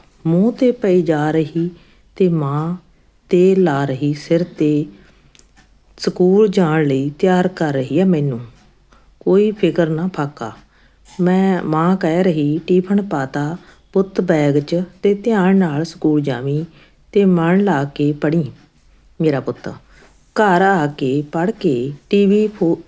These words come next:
ਖੂਬ ਵੇਖਣਾ ਤੇ ਫਿਰ ਸ਼ਾਮ ਨੂੰ ਖੇਡਣਾ ਵਿਹੜੇ 'ਚ।" ਮਾਂ ਦੀ ਆਵਾਜ਼ ਪੈ ਜਾਣੀ ਬਸ,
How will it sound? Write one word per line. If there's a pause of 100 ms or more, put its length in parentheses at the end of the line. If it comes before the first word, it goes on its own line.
ਖੂਬ
ਵੇਖਣਾ (800)
ਤੇ
ਫਿਰ
ਸ਼ਾਮ
ਨੂੰ
ਖੇਡਣਾ
ਵਿਹੜੇ
'ਚ।" (880)
ਮਾਂ
ਦੀ
ਆਵਾਜ਼ (520)
ਪੈ
ਜਾਣੀ
ਬਸ,